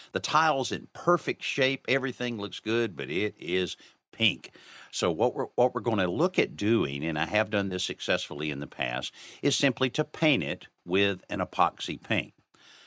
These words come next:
Now, I say simply, but it's not that simple, because you really have to prepare the surface well, to do a little bit of sanding, cleaning very thoroughly, and then lots of ventilation,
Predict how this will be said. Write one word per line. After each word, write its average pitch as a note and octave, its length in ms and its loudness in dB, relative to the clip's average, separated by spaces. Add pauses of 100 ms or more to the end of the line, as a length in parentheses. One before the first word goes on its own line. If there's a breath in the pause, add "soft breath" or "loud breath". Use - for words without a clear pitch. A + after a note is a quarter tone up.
(260 loud breath)
Now, F2 140 2
I G2 80 4
say E3+ 240 4
simply, G2+ 720 -2
but F#2+ 240 2
it's D2+ 160 -8
not C3+ 220 2
that F2+ 220 -2
simple, E2+ 420 -2
because E2+ 380 -4
you D#2+ 80 -4
really G2 400 -2
have F#2 340 0
to D2 380 -4 (240 loud breath)
prepare G#2+ 560 0
the A2 100 -4
surface F#2 560 -2
well, C2+ 460 -4
to D#2 80 -12
do D2+ 120 -4
a C2+ 40 -6
little A#2 400 2
bit B2+ 120 4
of A2+ 120 -4
sanding, A#2 720 0
cleaning A#2 500 -2
very G#2 380 0
thoroughly, F#2+ 600 0 (280 loud breath)
and D#2+ 260 -8
then E2 580 0
lots D2 440 0
of A2 80 0
ventilation, G#2 880 0